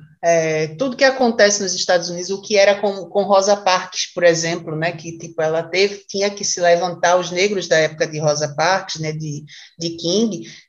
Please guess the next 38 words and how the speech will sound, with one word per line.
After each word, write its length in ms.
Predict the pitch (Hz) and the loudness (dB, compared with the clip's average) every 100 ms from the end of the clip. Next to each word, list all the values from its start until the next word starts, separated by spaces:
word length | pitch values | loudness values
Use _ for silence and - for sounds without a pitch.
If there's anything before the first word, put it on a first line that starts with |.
| _ | _
quando 280 | - 165 175 | -4 -2 -2
estavam 380 | 180 185 175 190 | 0 2 2 2
dentro 280 | 196 196 214 | 0 0 -2
do 160 | 220 | 2
ônibus, 680 | 240 220 262 302 277 302 285 | 6 8 6 4 -2 -2 -2
se 120 | 233 | 0
um 140 | 240 226 | 0 2
branco 460 | 202 202 240 240 | 4 4 2 0
entrasse, 640 | 233 233 214 202 247 262 | -2 0 4 6 4 2
eles 200 | 233 220 - | -2 -2 -2
tinham 160 | 214 | -4
que 100 | 214 | -4
se 160 | - 226 | -4 2
levantar 760 | 214 220 254 254 247 214 262 | 6 6 4 2 2 4 4
pra 120 | 262 262 | 2 0
poder 640 | 254 208 208 220 277 - - _ _ _ | -2 0 4 4 4 0 -14 _ _ _
ceder 560 | - - 226 214 208 247 | -2 4 4 4 2 4
o 80 | |
assento 460 | 254 240 220 226 - | 4 2 0 -2 2
para 120 | 226 | 2
o 60 | 220 | 4
branco. 480 | 175 165 175 170 165 | 2 0 -2 -8 -8
E 60 | |
foi 160 | 170 190 | -2 0
quando 240 | 208 214 | 0 2
Rosa 300 | 226 240 285 | 4 4 4
Parks 420 | 285 262 302 339 392 | 4 4 4 0 2
disse 240 | 392 - | 2 2
que 60 | 330 | 0
não 100 | 302 | 4
ia 160 | 269 | 4
fazer 360 | 262 254 262 277 | 4 4 6 4
isso, 340 | 277 381 381 | 4 0 -2
e 40 | 381 | -4
foi 200 | - 262 | 0 2
aquele 280 | 262 240 | 2 0
rebu 340 | 226 233 226 220 | 2 0 0 -4
todo, 440 | - 220 285 294 | 2 6 6 2